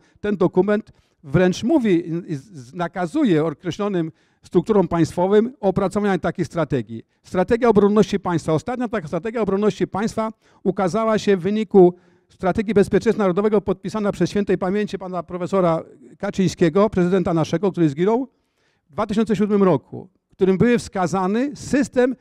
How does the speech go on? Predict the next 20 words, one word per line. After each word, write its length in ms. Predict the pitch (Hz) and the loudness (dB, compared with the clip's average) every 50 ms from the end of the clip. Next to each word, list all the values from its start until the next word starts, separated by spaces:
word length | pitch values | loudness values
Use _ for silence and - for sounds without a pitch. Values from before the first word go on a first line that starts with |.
| _ _ - | _ _ -2
bezpieczeństwa 640 | - 202 - - 214 202 - 226 220 - - 190 165 | -2 0 0 2 0 0 2 0 -2 -2 -2 -4 -4
państwa 340 | - 208 220 - - 208 180 | -2 -2 -4 -2 -2 -2 0
polskiego 380 | 196 165 - - 220 226 226 | 0 -2 -2 -2 0 0 0
składający 460 | - - 196 180 196 202 208 - 202 | 0 0 -2 -2 0 0 0 0 -2
się 120 | - 202 165 | -2 -2 -2
z 40 | - | -2
trzech 180 | - 202 - | -2 -6 -4
posty-, 340 | - 190 - - - 208 - | -4 -4 -4 -4 -6 -10 -8
podsystemów. 680 | - 180 185 - 190 175 - - 147 127 120 113 - _ _ _ _ _ _ _ _ | -4 -6 -6 -4 -6 -8 -6 -4 -4 -4 -4 -4 -8 _ _ _ _ _ _ _ _
Podsystemu 520 | - 208 196 214 202 - 220 208 202 185 - | -4 -4 -2 -2 -2 -2 0 2 4 2 2
kierowania 400 | - 196 180 180 190 185 175 165 | 2 0 0 0 0 2 0 2
obroną 240 | 156 156 156 151 | 2 2 2 2
państwa, 420 | - - 214 233 214 - - 226 196 | 2 0 -4 -4 -4 -6 -6 -8 -8
przygotowań 460 | - - 175 180 170 - 180 175 165 | -8 -6 -6 -6 -6 -4 -2 -2 0
militarnych 480 | 156 143 143 - 208 208 208 208 185 170 | 0 -2 -2 -4 -6 -6 -4 -4 -4 -4
i 60 | 147 | -4
przygotowań 400 | - 170 175 170 208 185 180 - | -6 -4 -4 -4 -4 -4 -4 -2
pozamilitarnych. 840 | - 190 165 180 170 170 165 147 - 131 120 113 117 123 - _ | -2 -2 0 0 0 0 -2 -4 -6 -10 -14 -14 -18 -20 -20 _
I 80 | - - | -20 -18
tutaj, 340 | - 294 - 285 240 226 | -14 -10 -8 -6 -8 -8